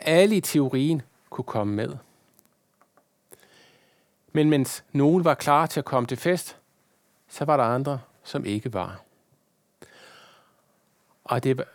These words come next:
og at dem, som ikke var klar, de gik glip af festen. Det er derfor, at konklusionen på lignelsen er, "Våg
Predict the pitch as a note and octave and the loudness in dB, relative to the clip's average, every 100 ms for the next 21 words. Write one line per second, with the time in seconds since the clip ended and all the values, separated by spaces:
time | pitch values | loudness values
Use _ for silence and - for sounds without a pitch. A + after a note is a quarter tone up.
0 | - C3 B2+ B2+ D#3 E3+ D3 C#3+ C#3+ A#2+ | -6 -2 -2 0 0 0 0 0 0 -4
1 | - C#3 C3+ B2 _ _ - A#2 A2+ B2 | -2 -2 -2 -8 _ _ -8 -8 -4 -6
2 | - A#2+ - - _ _ - G#2 - A2 | -4 -4 -6 -20 _ _ -14 -10 -8 -8
3 | - - G#2+ _ _ _ _ _ _ _ | -8 -14 -16 _ _ _ _ _ _ _
4 | _ _ _ _ _ _ - - - - | _ _ _ _ _ _ -20 -20 -20 -20
5 | _ _ - C#3 D3+ E3 F3 C3 - C3+ | _ _ -4 0 2 2 2 -2 -2 -6
6 | A#2+ A#2+ C#3 C#3 D3+ C3+ B2 C#3 C#3+ C3+ | -4 -4 -2 0 -2 -2 -2 -2 -2 -4
7 | A2+ A#2 A2 _ _ _ _ _ _ C3+ | -2 -4 -4 _ _ _ _ _ _ 0
8 | C#3 D3+ | 2 2